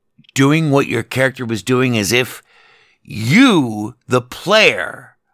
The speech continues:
are the character. And that is the great genius of this game, my friends.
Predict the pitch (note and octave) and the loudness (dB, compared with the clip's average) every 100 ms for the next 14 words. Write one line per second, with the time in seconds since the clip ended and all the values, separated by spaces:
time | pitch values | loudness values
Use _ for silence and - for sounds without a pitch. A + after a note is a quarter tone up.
0 | _ _ - C3+ C#3 C3 B2 B2 A#2 F2 | _ _ 0 4 4 2 -2 -4 -2 -4
1 | - - - _ _ _ _ _ _ _ | -10 -20 -20 _ _ _ _ _ _ _
2 | _ _ _ _ _ _ _ - B2+ C3+ | _ _ _ _ _ _ _ -6 -2 2
3 | D#3+ D3+ A#2+ B2 C#3 B2+ A2 A#2+ A#2 G#2 | 2 2 -2 0 0 0 -4 -8 -6 -6
4 | G#2 G#2 - G#2 F#2 E2+ E2 F2+ F2 F2 | -6 -6 -4 -4 -2 -4 -4 -6 -6 -6
5 | - | -8